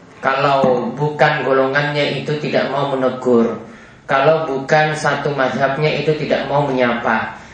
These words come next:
Kalau sudah beda pakaiannya juga sudah tidak mau tegur sapa. Nah, nanti kalau kita lihat dalam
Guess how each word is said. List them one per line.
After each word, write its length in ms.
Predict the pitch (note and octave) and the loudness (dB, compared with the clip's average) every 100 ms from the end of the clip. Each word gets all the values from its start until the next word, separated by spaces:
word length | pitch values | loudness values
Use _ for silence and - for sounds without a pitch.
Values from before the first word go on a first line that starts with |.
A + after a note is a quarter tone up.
| - | -12
Kalau 880 | - C3+ C3+ D3 E3 E3+ E3+ E3 - - - - | -2 0 2 4 4 4 2 0 -6 -16 -20 -20
sudah 560 | - D#3 D3 D3+ C#3+ C#3 | -8 -4 2 4 4 2
beda 320 | D3+ D3+ D#3 | 0 4 4
pakaiannya 720 | D#3 D3+ D#3 D3 D#3 E3+ E3+ | 4 0 2 2 2 2 0
juga 240 | D#3 E3+ E3+ | 2 2 2
sudah 240 | D#3 D#3 | 2 2
tidak 320 | D3+ D3+ C#3 | 4 0 2
mau 480 | C#3+ G3+ - - - - - - | 4 4 2 -4 -12 -18 -20 -10
tegur 480 | - D3+ - D3 C#3+ | -2 -2 -2 0 0
sapa. 800 | - E3 D#3+ E3+ D3 A#2+ - - - - - - - - - - - - - - - - - - - - | 4 2 4 2 2 0 -6 -14 -18 -20 -20 -20 -20 -20 -20 -20 -20 -20 -20 -20 -20 -20 -20 -20 -8 0
Nah, 100 | F3 | 2
nanti 240 | F3+ A3 B3 | 4 2 4
kalau 160 | A3 G#3+ | 4 2
kita 160 | A3+ | 2
lihat 200 | B3+ C4 A3 | 2 2 2
dalam 520 | G3 F#3 F#3 F#3 | 2 2 0 -4